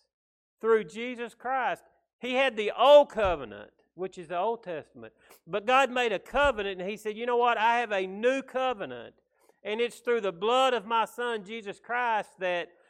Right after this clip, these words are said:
you can come back to the king's table. You can be placed back, and, and you can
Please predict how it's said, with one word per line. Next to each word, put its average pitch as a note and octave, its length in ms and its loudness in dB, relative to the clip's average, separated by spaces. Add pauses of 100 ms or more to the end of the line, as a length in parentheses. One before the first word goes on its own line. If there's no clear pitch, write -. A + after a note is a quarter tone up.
(180)
you C4+ 260 -4
can A3 240 -8
come A3+ 380 -4
back B3 300 -2
to G#3 100 -6
the G#3 80 -8
king's C4 480 -12
table. A3 640 -10 (880)
You C4+ 220 -4
can B3+ 180 -4
be A#3 160 -2
placed C4 640 -2
back, B3 400 2
and, F#3+ 240 -6 (240)
and G#3 180 -4
you C4 160 -4
can A3+ 220 -4